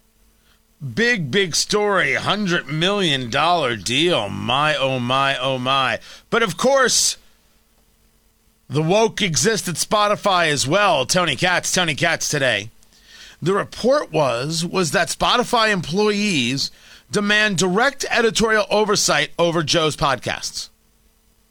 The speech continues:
What do we mean by direct oversight? They want to be able to have content flags 'cause the content might be, you know, upsetting, therefore trigger warnings,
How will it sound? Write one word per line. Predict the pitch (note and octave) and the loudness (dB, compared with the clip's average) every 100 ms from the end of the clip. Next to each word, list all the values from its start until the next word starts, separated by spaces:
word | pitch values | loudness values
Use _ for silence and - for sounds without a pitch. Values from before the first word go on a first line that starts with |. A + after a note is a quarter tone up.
| _ _ _ _ _ _ _ _ _ _ _ _ _ _ _ _ _ - | _ _ _ _ _ _ _ _ _ _ _ _ _ _ _ _ _ -12
What | A2+ A2 | -8 -6
do | C3+ | -4
we | C3 | -2
mean | B2+ C#3+ | -2 0
by | C3 A2+ | 0 -2
direct | A2 A2+ B2+ - - | -4 -2 -2 -4 -8
oversight? | A2+ A#2 C3+ - E3 A3+ - _ _ _ _ _ _ _ _ _ _ _ - | -8 -6 -6 -4 -4 -6 -14 _ _ _ _ _ _ _ _ _ _ _ -10
They | C3 A2+ D3+ F#3 F#3 C3 B2 B2+ - - | -8 -2 0 2 2 2 0 -2 -8 -8
want | C#3 D3+ | -2 0
to | |
be | D3 D3 | 2 2
able | D3 D3 | 2 0
to | A#2 | -2
have | C#3+ - | -2 -2
content | - E3 D#3 E3 C#3+ | -2 -2 0 -2 -2
flags | D3 D3 D3 F#3+ - - _ _ _ _ _ _ _ _ | -2 0 0 -2 -8 -8 _ _ _ _ _ _ _ _
'cause | B2+ G2+ | -8 -6
the | A2+ | -4
content | D3+ C#3 C#3+ A#2 | -2 -2 -4 -2
might | B2+ A2+ | -4 -2
be, | A#2+ | -2
you | A2 | -2
know, | A2+ A2 | 0 -2
upsetting, | A2+ - D3+ C3+ D#3+ | 0 0 2 2 2
therefore | C#3 - C#3+ | 0 0 -4
trigger | A#2 - E3+ E3+ | -2 0 0 0
warnings, | D#3 D#3 D#3+ A#3 - | 2 0 0 -2 -6